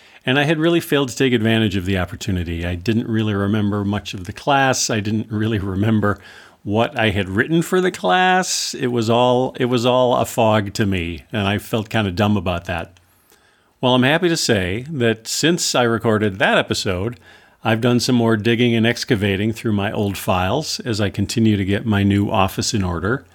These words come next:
and I came across something very interesting. I came across the work I had done for that U S C script writing class. I had done a, I'd written a very, uh, detailed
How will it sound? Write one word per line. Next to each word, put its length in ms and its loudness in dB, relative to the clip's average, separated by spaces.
and 160 -2
I 80 0
came 300 0
across 600 0
something 380 0
very 240 2
interesting. 480 -6
I 60 -6
came 200 2
across 420 2
the 160 2
work 320 2
I 140 0
had 220 0
done 280 0
for 220 -4
that 200 0
U 260 0
S 100 -2
C 240 -2
script 320 -2
writing 240 -2
class. 460 -10
I 160 2
had 240 0
done 380 2
a, 260 -4
I'd 180 -4
written 260 0
a 100 2
very, 500 0
uh, 200 -2
detailed 640 0